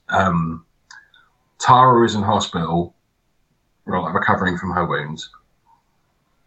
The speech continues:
Um, her sister Sam turns up with her boyfriend, and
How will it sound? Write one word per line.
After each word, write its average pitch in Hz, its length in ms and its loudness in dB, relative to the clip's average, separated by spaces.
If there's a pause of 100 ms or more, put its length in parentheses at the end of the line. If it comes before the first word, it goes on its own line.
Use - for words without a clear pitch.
(120)
Um, 85 400 2
her 90 120 -4
sister - 320 -4
Sam 90 380 0
turns 85 320 -4
up 85 240 2 (140)
with 107 160 -6
her 101 100 -2
boyfriend, 82 680 -2 (1040)
and 101 440 0